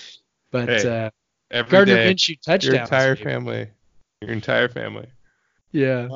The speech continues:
Speaker 1: yeah,
Speaker 2: Um,
Speaker 1: my
Speaker 2: but
Speaker 1: entire family, like, "Dinner time, guys," and then augmented reality, you know, like, Gar-, jockstrap Gardner Minshew is sitting there eating some pasta, you know,
Speaker 2: But yeah,
Speaker 1: whatever.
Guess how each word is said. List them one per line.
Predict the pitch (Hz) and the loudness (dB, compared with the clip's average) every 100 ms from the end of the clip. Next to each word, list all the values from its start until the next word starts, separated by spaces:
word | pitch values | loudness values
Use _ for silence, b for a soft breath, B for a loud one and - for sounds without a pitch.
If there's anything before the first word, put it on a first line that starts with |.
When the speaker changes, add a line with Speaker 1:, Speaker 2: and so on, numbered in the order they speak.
| 131 | -2
Speaker 1:
yeah, | 139 | 0
Speaker 2:
Um, | 139 | 0
Speaker 1:
my | 147 160 | -2 -4
Speaker 2:
but | 135 | 0
Speaker 1:
entire | 165 156 | 2 2
family, | 139 156 160 160 | 0 -2 -2 -4
like, | 147 135 123 - B B B | -2 -4 -8 -14 B B B
"Dinner | - 285 277 | 0 2 2
time, | 175 175 156 | 0 0 -2
guys," | 147 156 180 240 190 | -2 -2 2 2 0
and | 160 | -4
then | 151 147 | -6 -4
augmented | 147 139 143 135 | -4 -4 -6 -8
reality, | 127 120 123 123 113 | -8 -8 -8 -10 -10
you | 117 | -10
know, | 113 113 | -10 -12
like, | 113 113 110 _ - 123 | -12 -12 -14 _ -16 -4
Gar-, | 147 143 | -2 -2
jockstrap | 139 139 131 - 143 120 | -4 -2 -2 0 -2 -2
Gardner | 117 123 117 | -4 -6 -6
Minshew | 113 113 - 113 | -8 -6 -6 -6
is | 110 | -6
sitting | - 117 113 | -6 -6 -6
there | 110 107 | -6 -8
eating | 113 117 | -8 -10
some | 107 120 107 | -8 -6 -4
pasta, | 113 107 - 113 107 - B B B B B B - | -2 -2 -2 -6 -8 -10 B B B B B B -8
you | 113 | -4
know, | 113 | -2
Speaker 2:
But | 113 | -2
yeah, | 110 | -2
Speaker 1:
whatever. | 107 104 | -2 -2